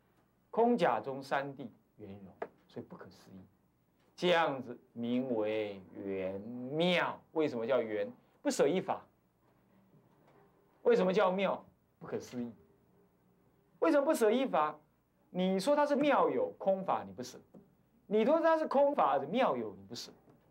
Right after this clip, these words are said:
你都说即空即假，但是中法你不舍。所以中，中道当中具足空，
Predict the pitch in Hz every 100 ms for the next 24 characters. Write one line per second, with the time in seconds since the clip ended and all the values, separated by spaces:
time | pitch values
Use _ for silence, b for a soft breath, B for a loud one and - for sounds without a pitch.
0 | _ _ _ _ _ _ _ _ _ _
1 | _ _ _ _ _ _ _ _ _ _
2 | _ _ _ - 254 262 339 359 - 269
3 | 294 311 285 220 254 202 123 110 131 -
4 | _ _ _ _ _ - 147 139 123 -
5 | 226 233 196 120 98 92 117 - - _
6 | _ _ _ _ 196 190 320 311 320 262
7 | - _ _ _ _ _ - 254 277 262
8 | 214 214 208 202 202 220 151 147 156 -
9 | 165 165